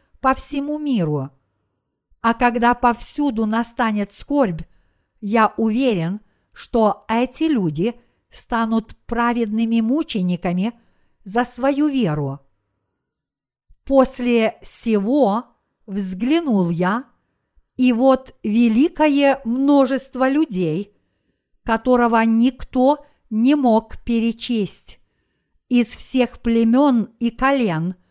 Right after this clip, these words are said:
и народов, и языков, стояло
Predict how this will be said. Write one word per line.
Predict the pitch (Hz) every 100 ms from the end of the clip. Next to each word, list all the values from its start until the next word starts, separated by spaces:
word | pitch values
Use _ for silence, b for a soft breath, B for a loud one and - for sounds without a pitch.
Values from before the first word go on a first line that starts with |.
| _ _ _ _ -
и | 240
народов, | 233 226 220 262 269 180 165 - - _ _ _ -
и | 240
языков, | 226 233 214 226 277 214 160 175 - _ _ _ _ _ _
стояло | - - - 220 220 240 247 240 226 233